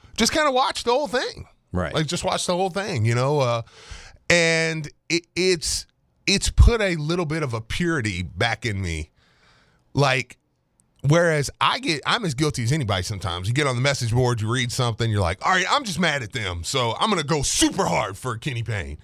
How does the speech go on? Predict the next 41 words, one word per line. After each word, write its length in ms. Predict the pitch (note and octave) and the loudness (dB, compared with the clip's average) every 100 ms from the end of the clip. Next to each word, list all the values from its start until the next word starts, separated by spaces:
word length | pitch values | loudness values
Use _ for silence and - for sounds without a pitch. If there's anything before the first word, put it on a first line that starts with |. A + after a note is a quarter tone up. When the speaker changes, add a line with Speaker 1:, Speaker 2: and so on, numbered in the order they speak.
| A2 | -4
Speaker 2:
Right. 240 | G2+ D2+ G#2+ | -2 -2 0
Speaker 1:
You 160 | F#3 F3 | 2 2
know? 300 | D#3 D#3 D3+ - - _ _ _ - | 2 0 -4 -12 -20 _ _ _ 0
And 140 | G#3 | 2
vice 240 | F#3+ F#3+ | 2 2
versa. 420 | E3+ G#3+ E3+ - E2 | 2 2 0 -4 -2
Like, 280 | C#3 C#3 C3 | 0 0 -2
somebody's 460 | F3+ E3 D#3+ D3 | -2 0 0 -2
like, 180 | C3 A#2+ - - - | -4 -6 -10 -20 -6
"Well, 100 | - | 2
I, 180 | B3+ C#4 | 4 4
I 40 | C#4+ | 2
just 180 | A3+ G3 | 0 -2
don't 220 | B3 F#3+ | -2 0
think 180 | G#3 F3+ | 0 2
Marcus, 420 | F#3 F3+ D3+ C3 | 2 0 -2 -4
I 120 | D#3 G3 | 0 2
don't 120 | E3+ | 0
like 160 | D#3+ | -2
Marcus, 340 | D3+ D3+ D3 C#3 | -2 -2 -2 -2
I 60 | D3+ | 0
don't 80 | |
like 160 | C#3+ C3 | 0 -2
Steve, 420 | - C3+ B2+ B2 | -2 0 0 0
or 140 | A#2+ B2 | 0 2
I 120 | E3 | 2
don't 120 | C#3+ | 2
like 280 | C#3+ C3+ A2+ - | 0 0 -6 -8
Nick, 460 | C3+ D3 C#3 C3 A#2+ | 0 0 0 -2 -2
or 100 | C#3+ | 2
whoever, 340 | D#3 C#3+ C3+ | 4 2 -2
so, 220 | C3 A#2 - - - | -8 -10 -14 -20 -6
you 80 | F#3 | 0
know, 60 | F3+ | 2
I, 320 | F#3 C4+ B3+ | 4 2 0
I'm 80 | A#3 | -4
just, 120 | G3 | -2
I 160 | B3+ A3+ | 0 0
hate 220 | F#3 A#2+ | -2 -4
Kenny 220 | C3 G#2 | -8 -8
Payne." 240 | E2 E2 | -6 -8